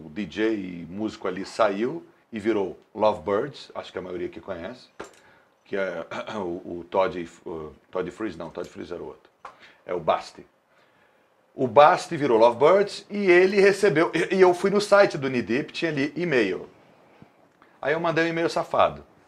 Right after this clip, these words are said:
falei assim, "Olá, tudo bem?" Pergunta de idiota, né? Tipo, "Ah, é bobinho, né?" Falei, Tudo bem, eu sou aqui do Brasil, como vai vocês? Meu nome é D J Memeu, meu site é tal.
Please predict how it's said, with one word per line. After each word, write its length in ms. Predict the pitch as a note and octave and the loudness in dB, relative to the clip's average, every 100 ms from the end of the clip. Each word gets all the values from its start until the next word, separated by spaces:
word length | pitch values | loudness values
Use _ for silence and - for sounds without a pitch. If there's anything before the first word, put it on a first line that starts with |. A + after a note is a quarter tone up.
| _ _ | _ _
falei 200 | A2 A2+ | -4 -2
assim, 320 | G#2+ - F2+ - _ _ _ _ _ _ _ _ F3+ | -2 -4 -14 -16 _ _ _ _ _ _ _ _ 0
"Olá, 260 | G3+ D#3 | 4 4
tudo 220 | - A#2 | 4 -6
bem?" 240 | A#2 E3 C#3+ | -2 -2 0
Pergunta 360 | C#3 A#2+ D#3+ | -4 -4 -8
de 100 | E3 | -10
idiota, 420 | D3+ C3+ G2 - E2+ | -4 0 0 -2 -12
né? 120 | F2 | -14
Tipo, 400 | - - F2 D#2+ | -18 -16 -16 -12
"Ah, 200 | C#3+ F3+ D3+ | -10 -8 -8
é 40 | |
bobinho, 440 | A2+ G#2+ G#2 F2 | -8 -6 -8 -10
né?" 120 | E2+ G2 _ _ _ | -18 -20 _ _ _
Falei, 140 | D#3 | -14
Tudo 180 | B3 F3 | -12 -8
bem, 260 | B2 G3+ D3+ | -6 -4 -6
eu 100 | C3+ | -6
sou 160 | G#3+ | -6
aqui 160 | G3+ F#3 | -6 -8
do 80 | E3 | -6
Brasil, 480 | C#3+ - A#2+ D#3 | -6 -6 -6 -8
como 180 | - F#2 | -8 -8
vai 160 | C#3 C#3+ | -4 -4
vocês? 400 | B2 - G2 E2+ | -4 -8 -12 -10
Meu 240 | F#2+ G#2+ | -12 -10
nome 160 | C3+ C3 | -12 -10
é 160 | G#2+ - - - | -12 -12 -20 -18
D 80 | G#2 | -10
J 160 | A2 | -8
Memeu, 360 | G2+ F#2 A2 B2 | -6 -6 -6 -6
meu 160 | G2+ F#2 | -6 -6
site 260 | G#2 - | -8 -8
é 40 | G#2+ | -6
tal. 340 | B2 C3 | -6 -6